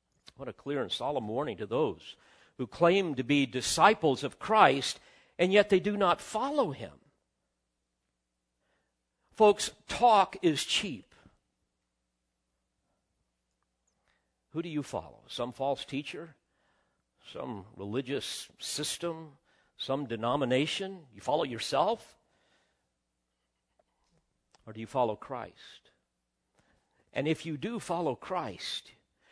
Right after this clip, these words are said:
what you will find is you will act upon his words, not in order to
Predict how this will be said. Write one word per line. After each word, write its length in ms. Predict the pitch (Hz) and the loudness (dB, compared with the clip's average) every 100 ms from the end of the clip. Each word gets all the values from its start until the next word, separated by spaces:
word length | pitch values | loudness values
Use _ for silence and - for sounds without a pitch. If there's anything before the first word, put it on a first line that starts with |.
| _ - | _ 0
what 260 | 160 - | 0 0
you 80 | 190 | 2
will 180 | 175 170 | 2 2
find 560 | - 202 175 139 131 | 2 4 6 6 2
is 220 | 135 120 151 | -2 -4 -8
you 100 | 160 | 0
will 220 | 147 139 | 0 0
act 360 | 165 190 190 147 | 0 0 -2 -8
upon 400 | - 147 135 117 | -4 -2 -2 -2
his 340 | 127 123 104 | -8 -10 -12
words, 960 | 101 110 113 87 82 - 107 - - - _ _ _ _ _ _ _ _ _ _ _ _ | -12 -6 -6 -6 -10 -18 -20 -20 -20 -20 _ _ _ _ _ _ _ _ _ _ _ _
not 220 | 151 226 | 2 4
in 120 | 160 | 4
order 340 | 180 185 165 135 | 4 4 4 2
to 320 | - 143 | 0 -4